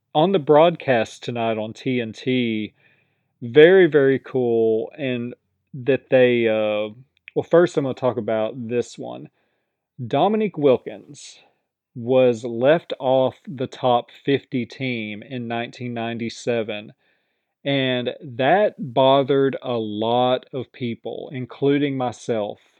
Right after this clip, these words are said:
back at the time, and it bothered Dominique as well,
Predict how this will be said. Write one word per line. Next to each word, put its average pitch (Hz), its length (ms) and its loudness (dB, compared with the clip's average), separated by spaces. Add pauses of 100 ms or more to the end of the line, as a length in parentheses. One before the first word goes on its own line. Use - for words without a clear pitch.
(140)
back 123 300 -6
at 117 60 -10
the 107 60 -18
time, 123 500 -6
and 123 300 -8
it 135 320 -10
bothered 120 500 -2
Dominique 117 760 -6 (100)
as 117 180 -6
well, 107 540 -4